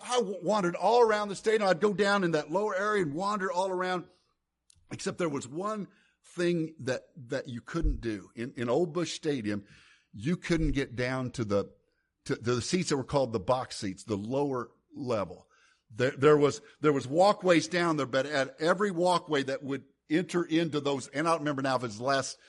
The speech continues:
ten rows or fifteen or twenty, but it was the rows that went all the way down the field.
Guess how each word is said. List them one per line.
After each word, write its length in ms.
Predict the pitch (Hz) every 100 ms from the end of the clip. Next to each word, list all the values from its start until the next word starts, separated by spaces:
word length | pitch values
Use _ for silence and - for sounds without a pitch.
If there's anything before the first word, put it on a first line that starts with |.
| -
ten 240 | - 180 170
rows 400 | 160 156 156 139
or 80 | 117
fifteen 500 | - 156 - 160 151
or 80 | 120
twenty, 420 | - 143 147 135 - - -
but 100 | 151
it 20 |
was 100 | 123
the 60 |
rows 280 | 147 175 180
that 80 | 170
went 140 | 160
all 200 | 147 151
the 60 | 147
way 80 | 143
down 200 | 143 143
the 60 |
field. 240 | 127 151